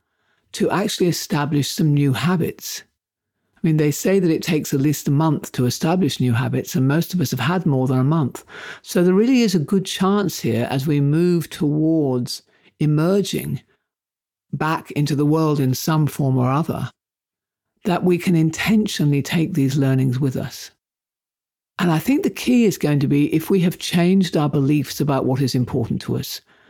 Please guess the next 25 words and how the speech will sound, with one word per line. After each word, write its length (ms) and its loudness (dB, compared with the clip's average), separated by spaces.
and 200 2
we're 120 2
really 480 4
seeing 420 2
the 80 4
world 580 0
through 420 2
a 100 0
different 420 0
lens, 720 0
perhaps, 520 -2
and 160 0
with 140 2
some 320 2
way 140 4
we've 240 0
changed 520 0
our 140 0
values 540 0
or 100 0
the 80 -2
hierarchy 800 -2
of 100 -4
our 160 -2
values. 640 -4